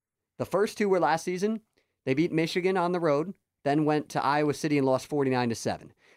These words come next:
Then they beat Northwestern, and then they lost fifty-two to twelve to Ohio State.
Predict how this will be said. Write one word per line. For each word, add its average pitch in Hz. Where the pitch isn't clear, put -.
Then 127
they 180
beat 196
Northwestern, 214
and 135
then 156
they 175
lost 165
fifty-two 170
to 147
twelve 139
to 123
Ohio 117
State. -